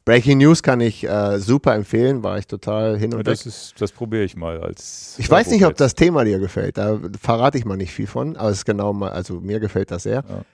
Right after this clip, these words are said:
Speaker 1: Lange Rede, kurzer Sinn, der Frank Schätzing hat ein, auch ein Interview gegeben, ist witzigerweise auch bei Z D F zu dieser Verfilmung <laughs> und war, glaub ich, gar nicht so glücklich mit der Verfilmung.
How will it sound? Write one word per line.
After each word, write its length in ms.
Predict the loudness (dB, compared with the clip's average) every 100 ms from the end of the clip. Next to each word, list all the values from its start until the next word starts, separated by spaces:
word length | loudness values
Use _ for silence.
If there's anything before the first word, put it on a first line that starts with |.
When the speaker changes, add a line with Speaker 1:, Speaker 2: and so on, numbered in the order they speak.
| _
Speaker 1:
Lange 320 | 2 4 4
Rede, 200 | 2 0
kurzer 300 | -4 -6 -6
Sinn, 320 | -2 -2 -2 -10 _ 4
der 580 | 6 6 4 4 0 -4
Frank 220 | -6 -4 -2
Schätzing 320 | -2 -2 -4
hat 120 | -4 _ _
ein, 360 | -8 -6 -6 -10 _ _ _ _ _ _ _ _ -10 0
auch 140 | 2
ein 60 | 2
Interview 400 | 4 4 4 2
gegeben, 340 | 6 6 6
ist 160 | 2 0
witzigerweise 580 | 0 2 2 4 4
auch 140 | 2 2
bei 140 | 0
Z 220 | 0 -2 -2
D 80 | -2
F 300 | -2 -2 -12
zu 160 | -4 0
dieser 280 | 2 2 4
Verfilmung 680 | 2 6 4 4 0 -2 -8 -20 _
<laughs> 80 | 2 4 4 2 0 -2 -2
und 360 | 2 2 2 -10 _
war, 160 | 4 6
glaub 260 | 6 6
ich, 120 | 6
gar 200 | 6 4
nicht 160 | 4 2
so 140 | 0
glücklich 420 | 2 2 2 0 0
mit 160 | 2
der 100 | 2
Verfilmung. 680 | 2 -2 -2 -2 -2 -6